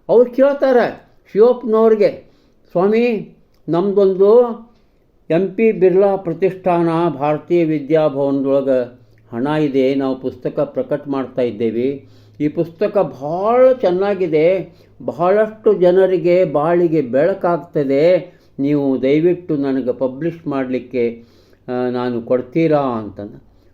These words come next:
"ಯಾಕಾಗಲ್ರಿ, ಪಬ್ಲಿಷ್ ಮಾಡಿರಿ ಸರ್" ಅಂಥೇಳಿ ಇವರು ಒಪ್ಕೊಂಡ್ರಂತೆ.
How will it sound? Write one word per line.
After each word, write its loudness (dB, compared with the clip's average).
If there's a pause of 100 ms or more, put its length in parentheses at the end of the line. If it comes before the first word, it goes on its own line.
(240)
"ಯಾಕಾಗಲ್ರಿ, 0
ಪಬ್ಲಿಷ್ -4
ಮಾಡಿರಿ -2
ಸರ್" 2
ಅಂಥೇಳಿ 0
ಇವರು 0
ಒಪ್ಕೊಂಡ್ರಂತೆ. -2